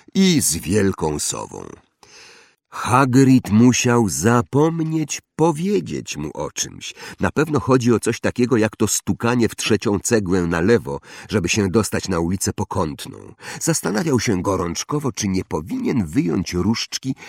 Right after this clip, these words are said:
i zastukać nią w budkę kontrolera biletów między peronami dziewiątym i dziesiątym. W tym momencie minęła go grupa ludzi i usłyszał strzęp rozmowy. Oczywiście aż się roi od mugoli.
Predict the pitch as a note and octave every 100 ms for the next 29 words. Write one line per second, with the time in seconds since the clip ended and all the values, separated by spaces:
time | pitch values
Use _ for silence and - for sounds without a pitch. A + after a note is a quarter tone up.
0 | - - - C3 A2 A#2 - - F3+ -
1 | B2+ - G2+ B2+ C3 G2 C#2+ C2+ A#2 -
2 | A2+ G2 G#2+ G2 F#2 F#2 G2 G#2+ F2+ C2+
3 | F2 F#2 E2+ - E2 E2+ E2 D2 E2 F#2+
4 | D#2+ F2 E2 D#2+ D2+ E2+ F2+ D#2+ E2 D2
5 | C#2 C2+ B1+ G#1+ - G1+ G1+ _ - -
6 | - G#3+ D4+ G#3+ D3 G#2 G2+ G#2+ - F#3
7 | A#2 A#2 A2+ E3 G3+ E3+ A2 D2+ A2 D3
8 | - E2+ E2+ F#2 E2+ G3+ C#4 - - D3+
9 | B2+ G2+ C3+ E3 E3+ D3 - - C3+ C3
10 | C3 C3 F2+ C2 - - _ - - G3
11 | - G#3+ A#2+ B2 - - B2+ - - G3+
12 | G#3 C#4+ C#4 G3+ - - E2 G2+ A2+ G2+
13 | - G1+